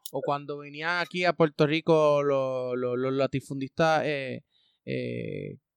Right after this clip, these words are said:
que no estaban aquí, ¿no? Que venían, compraban la, la, las tiendas, la, las tierras, y entonces tenías una, unas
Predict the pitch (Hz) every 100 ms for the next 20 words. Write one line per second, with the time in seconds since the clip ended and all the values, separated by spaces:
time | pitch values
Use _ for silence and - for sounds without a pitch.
0 | _ - 131 131 - 170 170 156 202 160
1 | 180 180 123 123 147 151 139 131 147 156
2 | 151 143 135 117 113 104 117 117 113 -
3 | 175 180 165 147 143 139 127 120 113 -
4 | - 214 202 165 165 160 147 - _ -
5 | _ - 123 127 123 120 135 151 151 147
6 | 156 156 143 113 151 156 - 151